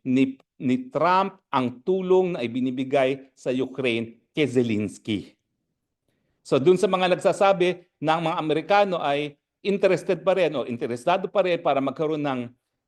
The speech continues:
um, tinatawag nating, um, uh, proxy war sa iba't ibang pas-, parte ng daigdig, nagkakamali kayo. Dahil mismo dyan, laban sa Russia, abay, inimbita pa niya si President Putin na pumunta ng Amerika.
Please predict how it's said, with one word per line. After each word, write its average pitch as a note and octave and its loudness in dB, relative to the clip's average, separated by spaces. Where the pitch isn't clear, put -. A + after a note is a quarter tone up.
um, C3+ 2
tinatawag C3+ 0
nating, B2+ -2
um, A2+ -4
uh, B2 -2
proxy - -4
war E3 4
sa D3+ -6
iba't A#2+ -4
ibang D3+ -4
pas-, D3 0
parte D#3 -4
ng D#3 -6
daigdig, D#3+ -6
nagkakamali D#3 -2
kayo. G3 -6
Dahil D#3+ 0
mismo F3+ -2
dyan, D#3+ 2
laban D#3 0
sa D#3+ -4
Russia, D#3+ -2
abay, A3 0
inimbita B3 -2
pa B3 -4
niya G#3+ -2
si A3+ -10
President A#3+ -4
Putin C4+ -4
na A#3 -2
pumunta B3+ -2
ng C4 -6
Amerika. C#4+ -4